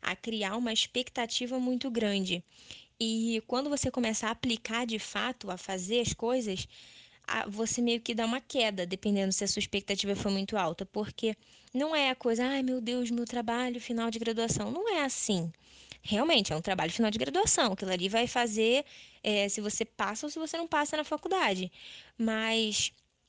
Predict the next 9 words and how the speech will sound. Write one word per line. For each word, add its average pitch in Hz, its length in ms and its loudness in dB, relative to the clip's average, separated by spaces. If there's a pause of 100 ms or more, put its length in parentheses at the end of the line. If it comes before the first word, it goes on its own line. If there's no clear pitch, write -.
(300)
o, 240 560 -2
o, 208 640 -4 (280)
a 202 120 -8
pressão 254 580 -2
que - 80 -12
tem 240 160 -2
em 233 60 -2
cima 226 340 -2
disso 247 420 -4